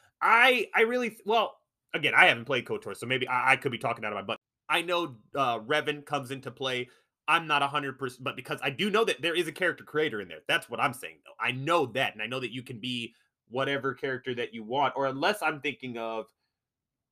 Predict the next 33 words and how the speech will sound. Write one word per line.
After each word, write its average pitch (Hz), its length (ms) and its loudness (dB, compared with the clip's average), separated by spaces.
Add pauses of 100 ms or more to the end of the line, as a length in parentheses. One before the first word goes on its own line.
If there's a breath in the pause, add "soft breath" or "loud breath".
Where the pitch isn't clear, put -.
(200)
Knights 143 240 0
of 127 60 -6
the 135 80 4
Old 135 120 4
Republic 120 400 0
Two, 254 220 -2
where 131 140 4
that 107 200 0
was 104 140 -4
the 95 100 -12
case, - 300 -8
'cause 117 220 -4
that 185 300 6
could 185 220 8
be 160 100 2
where 131 440 0
I'm 123 160 0
thinking 131 380 -6
of, 101 120 -2
where 113 100 0
you 113 120 0
actually 113 300 -2
had 101 100 0
to 107 80 -6
create 120 240 -2
a 107 40 -6
character, 110 340 -2
and 110 180 -2
maybe 110 240 0
kotor 123 480 0
was 110 280 0
where 113 120 0
you 101 160 -8